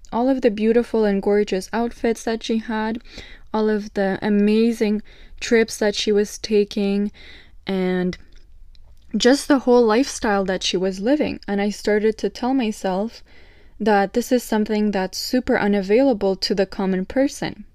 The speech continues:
And I know for a fact that I'm not the only one who feels this way, because we see amazing people, like I said,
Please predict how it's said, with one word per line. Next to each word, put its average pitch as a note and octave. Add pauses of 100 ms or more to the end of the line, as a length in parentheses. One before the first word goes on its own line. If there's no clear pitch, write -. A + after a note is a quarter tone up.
(420)
And A3
I A3
know A3+
for A3+
a G3
fact G3+
that G3+
I'm G3+
not G#3+
the A3+
only G3+
one G3+ (500)
who G#3+
feels G3+
this G#3+
way, G3
because A3
we G3+
see G#3+ (380)
amazing G#3
people, G3+
like F#3+
I F#3+
said, F#3+